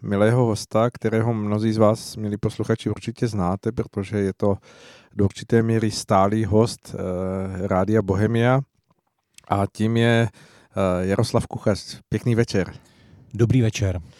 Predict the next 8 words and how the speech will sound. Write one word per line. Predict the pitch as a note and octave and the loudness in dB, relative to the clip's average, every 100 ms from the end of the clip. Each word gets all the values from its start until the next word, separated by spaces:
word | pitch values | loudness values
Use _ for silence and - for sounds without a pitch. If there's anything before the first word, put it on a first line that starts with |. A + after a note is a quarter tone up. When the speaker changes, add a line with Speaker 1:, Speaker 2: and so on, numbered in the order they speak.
| - - - _ - | -20 -20 -20 _ -2
Speaker 1:
Eh, | G#2 G2 | 0 2
Jaroslav | G#2 A#2+ - D3 - | 2 0 2 2 4
je | D#3 C#3+ F#2 E2 C#2 C#3+ - _ | 4 6 6 2 -4 -10 -20 _
předsedou, | - G2+ - A#2 A#2 A#2+ B2+ B2+ B2+ | -6 -6 0 2 6 6 4 2 -4
eh, | - - E2 D2+ E2 - - | -12 -12 -10 -10 -16 -20 -20
hnutí, | E2+ D#2+ A2 A2 - A#2+ C3 C#3+ | -12 -4 -2 -2 -2 -4 -4 -8
eh, | - - F#2 D#2+ - | -12 -14 -12 -12 -18
Cesta | - F2+ - - A2+ D#3+ | -8 -8 -8 -4 -2 -4